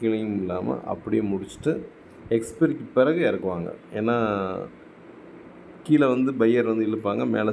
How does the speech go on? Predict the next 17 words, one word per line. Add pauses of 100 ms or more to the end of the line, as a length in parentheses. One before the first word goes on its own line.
செல்லர்
இழுக்கிறனால (160)
அது
கரெக்டா
போக
மாட்டேங்குது. (640)
ஒருவேளை
நாளைக்கு
வந்து (680)
ப்ராஃபிட்
புக்
பண்ணிட்டு (1160)
செல்லர்
வெளியே
வந்துட்டாங்க (320)
அப்படின்னு
சொன்னாங்கன்னா,